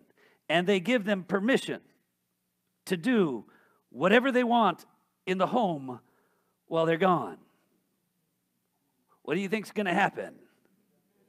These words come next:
A Bible study. Hallelujah. Uh, maybe. I mean, that's the hope, but, uh, uh, there,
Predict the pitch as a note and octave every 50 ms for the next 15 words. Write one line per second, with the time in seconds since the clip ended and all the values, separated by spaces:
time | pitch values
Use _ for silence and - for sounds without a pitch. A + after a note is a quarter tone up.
0 | _ _ _ _ _ _ _ _ _ _ _ _ _ _ _ _ _ _ _ _
1 | _ _ _ _ _ _ _ _ _ _ _ _ _ _ _ _ _ _ _ _
2 | _ _ _ _ _ _ _ - - _ _ _ _ - C#3 D3 D3+ D3+ D#3 -
3 | - - - - C3+ B2+ G2 G2 F#2+ - - - - - - G#2+ G#2+ A2 A2 A#2
4 | B2 A2+ - - - - - - _ _ _ _ _ _ - - - - - -
5 | - _ - D3 C#3 - B2 - _ - - - - - - - - - _ _
6 | _ - _ _ - B2+ C#3+ E3 D#3 D3 D#3 D3 D3 D#3 F#3+ G3 A#3+ B3+ A#3 F#3+
7 | F#3+ G3+ A3 G3 G#3+ G#3+ G#3+ - - B3 A3 F#3 G3 G3+ G3+ G#3+ A#3 G#3+ A3+ F#3
8 | G3+ G3 F3+ - - - - - - G3 A3+ G4+ - - - - - G3+ - -
9 | - - _ - - - - - _ _ _ - - _ _ _ _ - D#3+ G#3+
10 | A#3+ E3+ D#3+ D#3 D3